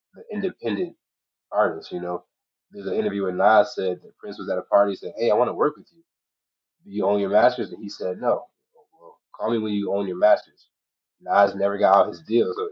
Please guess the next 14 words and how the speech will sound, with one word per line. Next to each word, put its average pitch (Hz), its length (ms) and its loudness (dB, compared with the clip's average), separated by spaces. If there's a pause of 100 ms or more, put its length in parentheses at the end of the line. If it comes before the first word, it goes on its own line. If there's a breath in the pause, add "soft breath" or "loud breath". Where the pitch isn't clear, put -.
(100)
he 104 80 -20
couldn't 101 240 -8
work 95 200 -4
with 82 160 -20
Prince. 113 360 -14 (640)
And, 92 420 -4 (100)
uh, - 120 -8 (120)
I 98 200 2
think 123 160 0
there's 110 120 2
a 95 80 2
lot 107 220 6
of 95 160 -2
different 95 340 -10